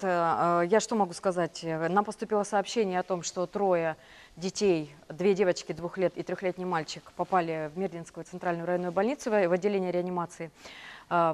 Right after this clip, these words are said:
в крайне тяжелом состоянии на тот, на тот момент, когда следователи выехали отрабатывать. <clears throat> Поступили они из, э, квартиры, э, в которую их привели, собственно говоря, их родители, для того, чтобы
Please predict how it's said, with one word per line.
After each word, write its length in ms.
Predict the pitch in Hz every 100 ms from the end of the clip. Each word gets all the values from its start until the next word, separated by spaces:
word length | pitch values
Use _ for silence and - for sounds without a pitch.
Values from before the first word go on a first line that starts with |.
| -
в 60 |
крайне 260 | - 214 196
тяжелом 300 | 175 180 175
состоянии 420 | - - 226 285
на 100 | 240
тот, 140 | 233 185
на 160 | 190
тот 220 | 208 190
момент, 340 | 180 175 160 160 -
когда 260 | - 165 170
следователи 520 | - 170 156 - 160
выехали 420 | 156 156 - 160 - - - - - - - -
отрабатывать. 600 | - 190 175 170 160 - - _
<clears throat> 100 | 269 262 165 - _ _ _ _ -
Поступили 460 | 208 247 254 277
они 260 | 233 220 233
из, 440 | - 226 - -
э, 300 | 196 180 175 175
квартиры, 600 | 196 190 - 170 202 269 247 -
э, 320 | 175 170 160 -
в 100 | -
которую 840 | 190 - 247 233 226 208 196 196 -
их 220 | 185 -
привели, 340 | - 185 190 175
собственно 320 | 208 - 185
говоря, 220 | 170 175
их 100 | 175
родители, 460 | 190 196 302 254 180
для 100 | 175
того, 220 | 208 269
чтобы 360 | - 185 240